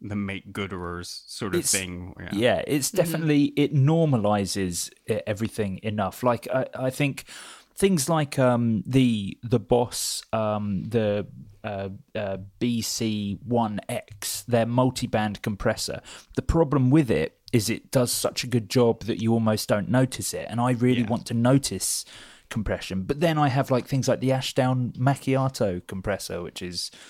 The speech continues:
Speaker 2: uh, Guy Pratt's compressor with the, with a preset everything, but it has a three band E Q,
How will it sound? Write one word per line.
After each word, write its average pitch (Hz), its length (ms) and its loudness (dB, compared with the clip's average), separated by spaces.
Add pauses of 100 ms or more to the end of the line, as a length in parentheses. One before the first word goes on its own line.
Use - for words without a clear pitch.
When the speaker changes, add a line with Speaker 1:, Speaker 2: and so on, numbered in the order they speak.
(340)
Speaker 2:
uh, 87 300 -2
Guy 110 200 0
Pratt's - 420 -2
compressor - 560 -4
with 92 140 -6
the, 85 180 -8 (240)
with 113 260 -2
a - 160 -8
preset 135 720 2 (100)
everything, 95 640 0
but 110 140 2
it - 80 -4
has 117 160 -2
a 98 60 -2
three 101 260 -4
band 95 480 -2 (520)
E 104 140 -2
Q, 90 480 -2